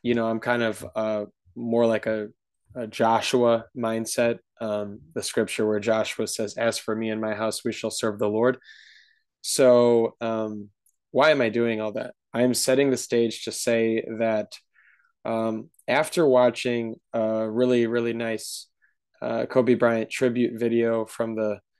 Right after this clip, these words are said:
Los Angeles Lakers that was narrated by, of course, Denzel Washington. Um, it was about Kobe's, uh, eighty-one, uh, against Toronto. Happened to be in the Staples Center.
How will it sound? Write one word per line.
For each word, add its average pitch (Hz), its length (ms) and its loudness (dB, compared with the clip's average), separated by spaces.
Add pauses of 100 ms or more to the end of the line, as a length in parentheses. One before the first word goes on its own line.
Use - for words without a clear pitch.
(220)
Los 117 220 0
Angeles 117 460 -4
Lakers 120 460 0
that 113 320 -2
was 110 160 -10
narrated 113 500 0
by, 107 320 0 (680)
of - 180 -8
course, 123 500 2 (100)
Denzel 117 440 0
Washington. 117 720 0 (640)
Um, 113 580 -2
it 117 80 -2
was 113 140 0
about 110 480 0
Kobe's, 110 460 -2
uh, 110 220 0
eighty-one, 113 640 -2 (600)
uh, 110 260 2
against 107 380 0
Toronto. 110 640 0 (360)
Happened 127 320 0
to 113 40 0
be 117 160 0
in 110 120 -2
the 104 60 -10
Staples - 420 -6
Center. 110 400 -6